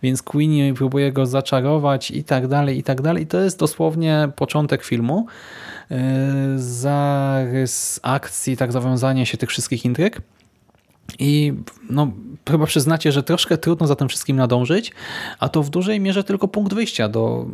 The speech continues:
rozważań na inny temat, do rozważań o tożsamości i motywacji trzech mocno niejednoznacznych bohaterów, bo to jest w gruncie rzeczy fabuła tego filmu.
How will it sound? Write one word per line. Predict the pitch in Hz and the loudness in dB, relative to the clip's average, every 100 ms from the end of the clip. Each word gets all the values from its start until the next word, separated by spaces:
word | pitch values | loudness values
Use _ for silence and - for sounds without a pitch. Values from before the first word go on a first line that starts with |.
| - - | -12 -4
rozważań | 127 123 123 151 156 170 165 160 131 131 | 0 0 0 -2 0 0 0 -2 -2 0
na | 151 | 0
inny | 180 170 110 | 0 0 0
temat, | 107 - 110 | -4 -8 -4
do | 113 | 0
rozważań | 123 123 151 151 139 | 0 0 0 0 0
o | 123 | -4
tożsamości | - 156 - - 139 127 143 147 - 151 | 0 0 0 0 0 2 0 0 -2 -2
i | 139 | 0
motywacji | 131 127 131 135 156 - - 156 | -2 -2 -2 0 -2 -2 -6 -4
trzech | - - - 190 196 | -2 0 0 0 -2
mocno | 127 135 156 160 160 | -2 0 0 0 0
niejednoznacznych | 151 147 147 143 143 - 120 | 2 2 2 0 0 0 -2
bohaterów, | 113 - - 135 214 - - - - - - | 0 0 0 0 0 -4 -14 -14 -12 -14 -10
bo | 143 | -4
to | 151 208 | 0 2
jest | 226 190 | 2 2
w | 180 165 156 | 0 0 0
gruncie | 156 175 170 | 0 2 4
rzeczy | 165 165 | 2 0
fabuła | - 151 156 147 | 0 2 4 2
tego | 135 135 | 2 0
filmu. | - 117 101 80 | 2 0 0 -4